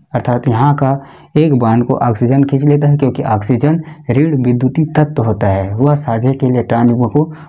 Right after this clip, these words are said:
अपनी ओर आकर्षित कर देता है। तो यहाँ पर देखिए ये double बॉन्ड में से एक बॉन्ड को यदि oxygen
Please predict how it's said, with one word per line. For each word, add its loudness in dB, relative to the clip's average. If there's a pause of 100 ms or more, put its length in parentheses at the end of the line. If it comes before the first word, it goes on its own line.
अपनी 2
ओर -2
आकर्षित -2 (100)
कर 0
देता 0
है। -4 (380)
तो 4
यहाँ 0
पर -2
देखिए 2 (120)
ये 4
double 0
बॉन्ड 2
में 2
से -2
एक 2
बॉन्ड 2
को 0 (380)
यदि 0
oxygen 0